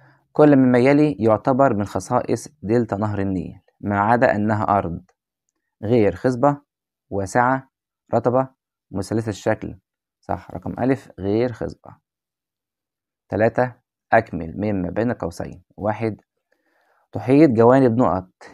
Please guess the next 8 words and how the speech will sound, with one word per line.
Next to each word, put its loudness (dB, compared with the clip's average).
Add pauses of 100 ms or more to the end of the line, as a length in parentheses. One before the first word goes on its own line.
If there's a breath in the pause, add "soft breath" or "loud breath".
بسهل -4
مسطح -6
واسع، -2 (640)
الكثبان -4
الرملية، 0
الوادي، -4
صح، -20 (100)
الوادي. -8